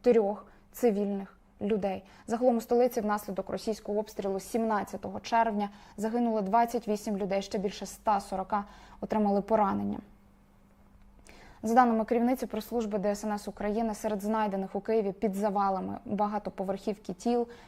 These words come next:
вісім поки що ніхто не ідентифікував. Станом на вчорашній вечір, за інформацією щодо них, щодо саме цих восьми, е, людей, е,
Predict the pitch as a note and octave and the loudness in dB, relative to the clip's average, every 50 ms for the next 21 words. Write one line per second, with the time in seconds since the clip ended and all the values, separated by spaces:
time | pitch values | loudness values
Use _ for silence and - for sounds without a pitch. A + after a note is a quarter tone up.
0 | - - G#3+ G3+ G3+ A#3+ A#3 A#3 A#3 - C4 B3+ B3+ - - - - - - A3+ | -6 -2 0 2 4 4 4 2 2 -2 -2 -2 -4 -6 -12 -20 -18 -2 2 2
1 | A#3 A3+ A#3 A#3 A3+ - - A3 G#3 G#3 A3 A3 - - - B3 A#3+ A#3 A3+ - | 2 2 2 -2 -4 -4 -2 -2 -2 -2 -2 -4 -6 -4 -2 0 2 2 0 0
2 | - A3 G#3+ A3 A3 A3 - - A3 F#3+ G#3+ G#3+ G#3 G#3 A3 G#3+ - A3 - - | -2 0 0 2 0 0 0 0 0 0 0 -2 -2 -4 -4 -6 -6 -6 -6 -4
3 | G#3+ G3+ G3+ G3+ G3 - - G#3+ G#3+ G#3+ G#3 G#3 G#3 G3+ G3+ G3+ - G#3+ G#3 G#3+ | -2 -2 -2 -2 -4 -4 -4 -2 -2 -2 -2 -2 -2 -2 -2 -2 0 0 0 0
4 | G#3+ - B3+ A#3 G#3 G3 G3 - G#3+ G3+ - - - - - - - A3 G#3+ G#3 | 0 -2 -2 0 0 -2 -2 -2 -6 -8 -8 -12 -20 -20 -12 -4 0 0 0 2
5 | - A3 A3+ A3 A3 G#3+ G#3 - G3+ G3 F#3 F#3+ F#3+ F#3+ F#3+ - - A#3+ A3+ G3+ | 0 0 2 2 2 0 0 -2 -4 -2 0 0 -2 -2 -4 -2 0 0 2 2
6 | A3+ A3 G#3 G3+ G3+ G3+ G3+ - - - - - - - - - - A3 G3 G#3+ | 2 2 2 2 0 0 -2 -6 -14 -20 -20 -20 -20 -20 -6 -2 0 2 2 0
7 | G#3+ - B3 A3+ A3 A3 G#3+ - B3 A3+ G#3+ - - - - - G3 A3 A3 - | 0 0 2 2 2 0 0 0 0 0 0 -2 -6 -18 -12 -4 -2 -2 0 0
8 | - A3+ A3+ A3 G#3 G3 - - - G#3 G3 G3 G3 F#3+ F#3+ G3 A3 F#3+ F#3+ A3 | 0 0 0 0 0 -2 -4 -4 -4 -4 -4 -2 -2 -2 -2 0 2 4 4 6
9 | A3+ B3 A#3 A#3 - - - - - - - | 4 4 0 -4 -10 -20 -20 -20 -20 -12 -8